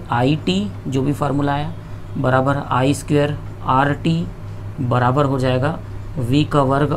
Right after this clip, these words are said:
upon R into T। इतना clear हो गया? अब देखो, इसी उष्मा का प्राय-, प्रायोगिक अध्ययन जो है वो किसने किया था?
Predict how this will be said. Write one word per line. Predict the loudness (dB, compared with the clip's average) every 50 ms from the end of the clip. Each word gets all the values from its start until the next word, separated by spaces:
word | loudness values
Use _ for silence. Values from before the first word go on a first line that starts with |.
| -2 -2
upon | -2 -2 0 0 0 0 0 0 0
R | 2 4 4 2 2 -2 -2
into | -2 -2 0 0 2 2 2 0 -4 -8 -10 -10 -10 -10 -10 -10 -4 0
T। | 2 2 2 0 -4 -6 -4 -4
इतना | 2 4 4 4
clear | 4 4 4 6 6
हो | 6 4
गया? | 4 4 2 2 0 -4 -10 -10 -2 0 0
अब | 2
देखो, | 4 4 6 6 4 2 0 -4 -10 -12 -12 -12 -8 -2 -2
इसी | 0 0 0 0 2
उष्मा | 2 0 0 4 4 6 6
का | 6 6
प्राय-, | 6 6 6 8 8 6 4 2 -2 0 4
प्रायोगिक | 6 8 8 8 8 8 6 4 2
अध्ययन | 2 2 4 4 4 4 4 4 4
जो | 4 4 4
है | 4 4
वो | 2 2
किसने | 2 0 0 0 0 2
किया | 4 4 4 4
था? | 4 2 0 -2